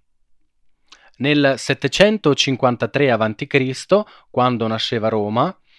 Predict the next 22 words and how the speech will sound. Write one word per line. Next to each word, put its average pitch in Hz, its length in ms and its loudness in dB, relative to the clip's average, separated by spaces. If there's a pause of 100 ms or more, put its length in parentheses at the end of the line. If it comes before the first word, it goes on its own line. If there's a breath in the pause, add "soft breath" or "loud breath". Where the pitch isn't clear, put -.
(160 soft breath)
forse 175 600 -2
dall'Asia 131 480 0
Minore 156 600 0
giunsero 151 500 -2
gli 127 140 -2
Etruschi, 104 680 -8 (280 loud breath)
che 139 120 2
avevano 127 520 0
già 180 160 0
fondato 117 680 -4
le 123 140 -4
città 123 420 -2
di 107 160 -8
Mantova 110 680 -4
e 95 100 -8
Bologna, 120 720 -2 (240 loud breath)
Ravenna, 107 840 -2 (220 soft breath)
Firenze, 127 960 -2
Pompei, 127 800 -4
Pisa 156 540 -4
e 151 160 -8
Pistoia. 90 840 -10